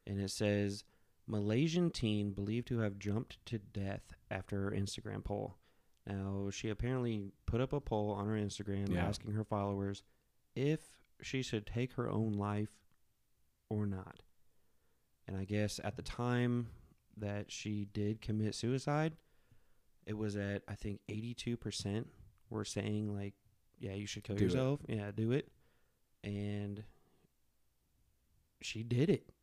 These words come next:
Speaker 1: And I was just blown away that
Speaker 2: That she followed through, or that
Speaker 1: Yes,
Speaker 2: people did it?
Speaker 1: like, I mean,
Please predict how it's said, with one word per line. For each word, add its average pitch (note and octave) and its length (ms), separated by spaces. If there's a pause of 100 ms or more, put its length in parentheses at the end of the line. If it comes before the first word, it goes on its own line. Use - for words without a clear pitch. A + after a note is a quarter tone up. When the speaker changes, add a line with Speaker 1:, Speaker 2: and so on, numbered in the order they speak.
(800)
Speaker 1:
And G#2+ 140
I B2+ 140
was C3+ 220
just G#2+ 180
blown A2+ 540
away G#2 720 (180)
that G2+ 320 (240)
Speaker 2:
That F#2 100
she - 140
followed D#2+ 460
through, G#2 320 (100)
or F#2+ 120
that C#3+ 120
Speaker 1:
Yes, A#3+ 200
Speaker 2:
people A#2 140
did E2 220
it? E3 60
Speaker 1:
like, - 480 (200)
I E3 60
mean, F3 320